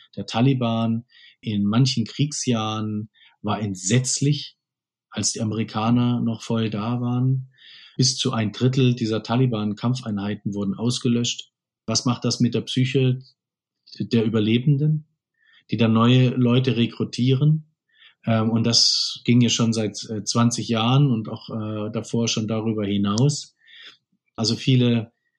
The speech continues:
viele Seelen dort sind auf beiden Seiten, äh, entsetzlich zerfurcht und verkarstet und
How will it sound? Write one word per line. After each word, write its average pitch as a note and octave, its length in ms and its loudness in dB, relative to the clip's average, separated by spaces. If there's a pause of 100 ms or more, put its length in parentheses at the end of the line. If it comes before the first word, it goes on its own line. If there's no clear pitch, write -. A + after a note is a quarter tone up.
(160)
viele B2+ 300 4
Seelen B2+ 500 4
dort A#2+ 380 2
sind A#2 340 2 (300)
auf - 220 -4
beiden C#3 360 6
Seiten, G#2+ 800 -2 (300)
äh, A2 160 -4
entsetzlich A#2 800 -2
zerfurcht C3+ 800 0
und G#2+ 180 -4
verkarstet A2+ 1040 -4
und - 440 -6